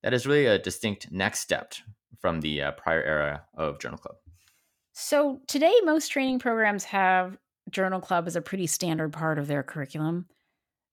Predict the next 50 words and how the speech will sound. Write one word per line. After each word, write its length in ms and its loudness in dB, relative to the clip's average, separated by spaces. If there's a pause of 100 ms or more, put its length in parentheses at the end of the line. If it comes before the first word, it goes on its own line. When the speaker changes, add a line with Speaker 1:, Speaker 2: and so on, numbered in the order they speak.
(220)
Speaker 2:
The 80 -2
look 240 -2
might 200 -2
differ, 480 -6
you 100 -6
know, 120 -4
from 180 -4
institution 480 -4
to 40 -6
institution, 640 -6
but 240 -2
most 260 -6
programs 280 -6
have 200 -8
some 580 -2
version 320 -2
of 100 -10
it. 140 -6
Speaker 1:
Mm-hmm. 380 -16 (280)
Speaker 2:
And 200 4 (140)
I 260 10
trained 320 2
in 60 0
the 80 -2
years 180 0
of 100 -6
Journal 240 -2
Club 320 -2 (180)
two 160 -2
point 280 -8
oh, 280 -2 (100)
for 100 -14
sure. 420 -2 (100)
<laughs> 100 -12
But, 440 0
Speaker 1:
<laughs> 0 -
Speaker 2:
uh, 180 6 (420)
so 220 0
today 320 10
we 140 8
have, 240 8
like, 180 0
as 80 -6
you 80 -4
said, 200 2
this 140 -4
explosion 540 0
of 120 0
these 240 -2
other 380 4